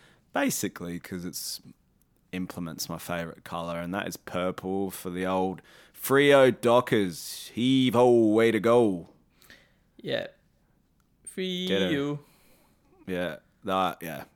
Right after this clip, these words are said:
Speaker 1: Just a nice, <laughs> nice looking kit.
Speaker 2: Um,
Speaker 1: Purple with those, like,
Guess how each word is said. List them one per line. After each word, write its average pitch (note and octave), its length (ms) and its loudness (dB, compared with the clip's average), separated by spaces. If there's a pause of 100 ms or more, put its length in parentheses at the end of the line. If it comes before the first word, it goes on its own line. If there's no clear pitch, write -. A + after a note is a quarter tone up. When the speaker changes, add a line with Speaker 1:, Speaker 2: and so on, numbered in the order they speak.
(340)
Speaker 1:
Just A2+ 240 0
a F2 80 -4
nice, D#2+ 540 -8
<laughs> - 20 -8
nice A#2 380 2
looking G#2+ 360 -2
kit. F2+ 360 -8 (640)
Speaker 2:
Um, C#3 260 4
Speaker 1:
Purple G#2 400 -2 (160)
with G#2+ 160 -4
those, G2 420 -2
like, F2+ 260 -6